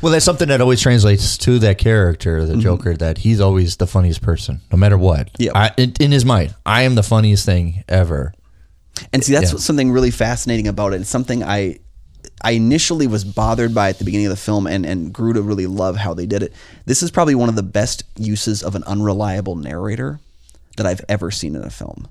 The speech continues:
Speaker 1: Yeah.
Speaker 2: There's a lot of sequences where I stopped and I was like, "Wait, what's going on? Wait, who's that? Wait, why is he there?" And then as you start to realize, like, "Oh, okay, so this is how one scene is going. This is how the other scene is going." But, uh, it jumps around and it doesn't give you any ability to really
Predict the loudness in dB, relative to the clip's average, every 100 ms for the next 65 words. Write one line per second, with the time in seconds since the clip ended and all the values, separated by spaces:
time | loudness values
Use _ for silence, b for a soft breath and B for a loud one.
0 | 0 2 2 0 2 2 4 2 2 0
1 | -2 0 -2 -2 -6 -2 -2 0 -2 -2
2 | -2 -4 -4 -2 -2 -4 -8 -6 -4 -4
3 | -4 -6 -6 -4 -4 -4 -8 -8 -4 -4
4 | -4 -4 -4 -4 -4 -8 -14 B B B
5 | 0 2 2 0 0 -2 0 0 0 2
6 | 0 0 -4 -8 B B B -6 -4 -4
7 | -6 -4 -4 -4 -6 -4 -6 -6 -6 -4
8 | -2 -2 -4 -6 -8 -8 -10 -8 -8 -8
9 | -6 -6 -4 -6 -8 -10 -10 -10 -8 -6
10 | -6 -8 B B B -4 0 0 0 0
11 | 0 0 0 2 2 0 0 -2 -2 -2
12 | -2 -2 -4 -6 -6 -2 0 0 -2 -4
13 | -6 -6 -2 0 0 -4 -4 -6 -4 -2
14 | -2 -4